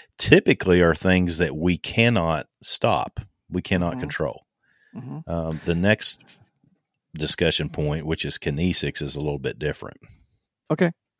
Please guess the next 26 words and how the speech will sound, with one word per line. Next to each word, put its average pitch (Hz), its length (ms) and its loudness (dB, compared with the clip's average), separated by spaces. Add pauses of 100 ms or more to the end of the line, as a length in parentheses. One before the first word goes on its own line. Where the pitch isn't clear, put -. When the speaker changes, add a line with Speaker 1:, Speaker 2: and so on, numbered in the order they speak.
Speaker 2:
so 147 180 2
let's 143 200 2
talk 143 200 4
about 131 200 4
what 135 140 2
is 147 160 4
kinesics. - 600 -6 (540)
Speaker 1:
So 127 220 6
kinesics 117 680 4
is 90 140 2
what 92 220 6
most 95 480 4
people 82 380 0
would 76 120 -4
refer 80 360 -2
to 78 220 -4
as 71 220 0
tells. - 760 -2 (100)
Everybody 85 480 2
has 73 340 -2
tells 57 720 -2 (640)
when 80 180 0
they're 76 140 -2
uncomfortable. 71 720 -6
They 73 200 0
do 78 680 0